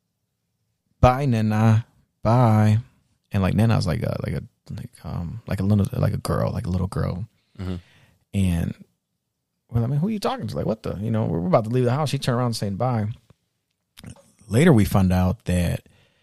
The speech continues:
Speaker 1: the previous owner, pre-, um, be-, before my uncle lived there, um, uh, died in the bathtub.
Speaker 2: Damn.
Speaker 1: in that bathroom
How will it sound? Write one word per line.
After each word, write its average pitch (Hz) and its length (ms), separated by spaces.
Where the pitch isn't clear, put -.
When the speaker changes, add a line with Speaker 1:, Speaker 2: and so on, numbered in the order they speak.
Speaker 1:
the 101 80
previous 123 400
owner, 107 220
pre-, 104 340
um, 95 280
be-, - 160
before 104 200
my 98 100
uncle 104 260
lived 90 160
there, 90 180
um, 98 240
uh, 95 200
died 101 340
in 95 80
the 92 80
bathtub. - 480
Speaker 2:
Damn. - 120
Speaker 1:
in 120 160
that 113 180
bathroom 104 680